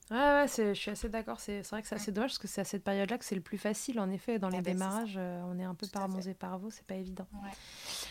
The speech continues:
Speaker 1: Euh, alors, du coup, euh, ce serait quoi ton meilleur conseil, euh, pour une maman qui a envie d'allaiter ?
Speaker 2: Euh, moi, ça serait vraiment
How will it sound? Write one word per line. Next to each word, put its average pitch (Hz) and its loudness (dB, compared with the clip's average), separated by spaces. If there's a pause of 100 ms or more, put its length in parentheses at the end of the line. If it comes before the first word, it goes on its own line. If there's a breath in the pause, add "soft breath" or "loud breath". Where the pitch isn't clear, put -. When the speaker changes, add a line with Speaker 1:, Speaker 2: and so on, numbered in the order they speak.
(240 loud breath)
Speaker 1:
Euh, 208 6 (380)
alors, 226 2
du 220 -4
coup, 285 -4
euh, 208 0 (340)
ce 240 -8
serait 247 -4
quoi 254 0
ton 247 -4
meilleur 214 2
conseil, 220 -4
euh, 196 -2
pour 196 -12
une 196 -4
maman 196 -2
qui 214 -6
a 190 -2
envie 185 -4
d'allaiter ? 185 -4 (3250 loud breath)
Speaker 2:
Euh, 185 -2
moi, 220 4
ça 240 2
serait - -2
vraiment 214 0